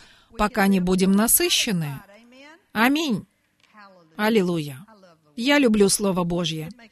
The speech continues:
Оно делает меня радостной и счастливой.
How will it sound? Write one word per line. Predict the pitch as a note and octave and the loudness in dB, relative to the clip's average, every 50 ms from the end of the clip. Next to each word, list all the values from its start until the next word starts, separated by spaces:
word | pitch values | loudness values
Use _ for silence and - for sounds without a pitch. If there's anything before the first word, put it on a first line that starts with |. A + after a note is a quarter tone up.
| _ _ _ _ _ - | _ _ _ _ _ -4
Оно | A3+ A#3+ C4 C4+ | -2 0 0 2
делает | A3+ C4 C4+ C#4 C#4 C4+ | 2 2 2 2 0 0
меня | B3 A#3+ A#3+ A#3 | 2 2 4 4
радостной | A3 A3 A3+ A#3+ A#3+ A3 G#3 - - G#3 G3 F#3+ | 6 6 6 6 6 4 0 -2 0 0 -2 0
и | |
счастливой. | - - - G#3 - - G#3+ G3+ G#3+ A#3 A#3+ G3+ F3 C#3+ D3+ G3+ | 0 0 0 0 -2 0 0 0 0 0 0 -2 -2 -4 -6 -10